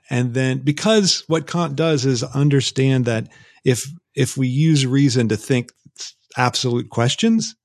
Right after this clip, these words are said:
then we run into what he calls antinomies or contradictions.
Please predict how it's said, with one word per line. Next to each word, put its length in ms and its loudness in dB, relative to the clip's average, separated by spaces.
then 460 2
we 220 6
run 240 4
into 180 2
what 180 0
he 140 0
calls 280 -4
antinomies 720 -2
or 100 -4
contradictions. 1000 -6